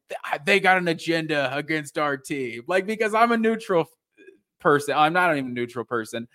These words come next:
but I'm not partial to Florida State in any way. And I'm like, "Wow, it feels like they're trying to kind of put that seed out there of, like, you know, we should evaluate Florida State. Like, they don't look very good." Like,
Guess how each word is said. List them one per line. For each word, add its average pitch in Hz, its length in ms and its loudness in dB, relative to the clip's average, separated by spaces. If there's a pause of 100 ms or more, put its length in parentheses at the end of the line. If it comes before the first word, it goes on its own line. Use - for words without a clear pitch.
(120)
but 190 220 4
I'm 185 160 2
not 196 320 2
partial 180 340 2
to 139 80 -2
Florida 139 260 0
State 131 300 -2
in 110 60 -10
any 110 160 -10
way. 104 360 -6 (360)
And 147 120 0
I'm 185 140 4
like, 185 300 4
"Wow, 214 400 0
it 180 180 -2
feels 311 300 2
like 349 120 2
they're 302 120 2
trying 262 460 2
to 254 60 2
kind 254 220 2
of 240 180 -4
put 254 200 4
that 247 320 4 (260)
seed 254 460 4
out 190 240 4
there 185 240 4
of, 175 120 0
like, 180 360 0
you 214 80 -8
know, 247 220 -2
we 233 120 -4
should 311 260 -4
evaluate 247 500 4
Florida 220 280 0
State. 226 300 0
Like, 160 100 0
they 165 80 -2
don't 220 160 2
look 233 220 -2
very 208 260 0
good." 170 560 -2
Like, 160 280 -2